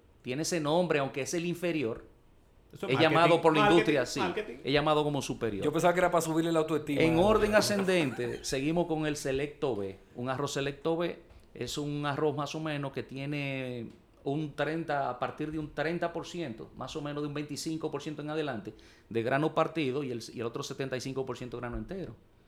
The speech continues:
Speaker 1: Es un
Speaker 2: Ok.
Speaker 1: arroz, eh, con una apariencia bastante, bastante aceptable
Speaker 2: Ujú.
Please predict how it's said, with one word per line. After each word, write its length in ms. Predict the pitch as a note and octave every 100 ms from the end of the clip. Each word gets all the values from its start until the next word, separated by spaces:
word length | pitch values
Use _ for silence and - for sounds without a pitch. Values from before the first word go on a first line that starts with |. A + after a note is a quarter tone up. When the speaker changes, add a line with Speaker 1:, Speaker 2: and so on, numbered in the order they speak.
| _ -
Speaker 1:
Es 80 |
un 80 | A#2
Speaker 2:
Ok. 60 | C3
Speaker 1:
arroz, 500 | B2+ C#3 C#3 C3+ B2
eh, 240 | - B2+ A#2+
con 80 | A2+
una 100 | B2
apariencia 500 | C3+ C3 B2+ C3 C3
bastante, 680 | A#2 A2+ B2 A#2+ C3 G#2 G2+
bastante 540 | G#2 G#2+ A#2+ A#2+ B2 A#2
aceptable 560 | A#2 A2 - C#3+ A#2+
Speaker 2:
Ujú. 520 | C#3+ _ - G#2+ G2+